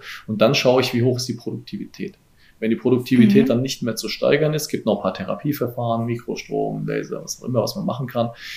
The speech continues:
Speaker 1: Aber die meisten haben einfach zu kleine Schilddrüsen. Da nochmal vielen Dank an die Pille.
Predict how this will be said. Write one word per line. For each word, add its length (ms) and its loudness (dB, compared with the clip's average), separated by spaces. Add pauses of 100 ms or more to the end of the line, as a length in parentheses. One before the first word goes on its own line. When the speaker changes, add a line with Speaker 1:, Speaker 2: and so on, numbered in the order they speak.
(140)
Speaker 1:
Aber 180 4
die 80 4
meisten 460 2
haben 140 -2
einfach 280 -6
zu 140 -12
kleine 260 -8
Schilddrüsen. 680 -2 (440)
Da 100 0
nochmal 320 -2
vielen 160 -4
Dank 220 -4
an 80 -8
die 60 -12
Pille. 360 2